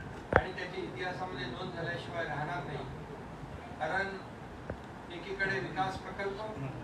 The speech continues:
दुसरीकडे कल्याणकारी योजना आणि म्हणून लाडक्या बहिणी आमच्या, त्यांचं मनापासून अभिनंदन करतो. लाडक्या बहिणी, लाडके भाऊ, लाडके शेतकरी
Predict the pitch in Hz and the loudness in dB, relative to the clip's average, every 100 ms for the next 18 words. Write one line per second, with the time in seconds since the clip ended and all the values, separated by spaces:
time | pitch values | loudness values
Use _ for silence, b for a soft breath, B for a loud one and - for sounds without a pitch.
0 | - - - - - - 165 185 196 196 | -6 -6 -6 -6 -6 -6 -6 -4 0 2
1 | 190 190 185 170 - - 160 - - - | 2 2 0 0 -4 -6 -6 -8 -8 -6
2 | - - - - 170 175 190 190 185 175 | -6 -6 -6 -6 -4 4 4 4 2 0
3 | 175 165 160 175 196 196 - - - - | 0 -2 -2 2 2 2 -2 -8 -8 -6
4 | - - - 143 - - - - 202 202 | -6 -4 -4 -4 -6 -6 -2 0 2 2
5 | 226 240 175 147 - 139 143 - - - | 2 0 -2 -6 -6 -4 -4 -4 -6 -8
6 | - - - - - - - - - - | -8 -8 -10 -10 -10 -10 -8 -8 -8 -8
7 | - - - - - - 170 170 170 208 | -8 -8 -8 -8 -8 -6 2 4 6 6
8 | 208 180 190 196 190 190 196 190 190 - | 4 4 4 4 4 4 6 6 4 -4
9 | - - - - - - 165 160 - 175 | -8 -8 -8 -8 -8 -4 -2 -2 -2 0
10 | 175 185 151 151 170 165 170 170 170 - | 2 2 2 -2 -4 -2 -2 0 0 0
11 | 185 185 208 - - - - 226 - - | -2 -2 -4 -4 -6 -8 -4 -4 -4 -4
12 | - 160 165 190 185 175 190 196 175 160 | 0 2 4 2 2 0 0 0 2 0
13 | - 190 185 190 196 196 190 - 202 202 | 0 0 2 2 4 4 2 0 0 0
14 | 190 - 226 | 0 0 0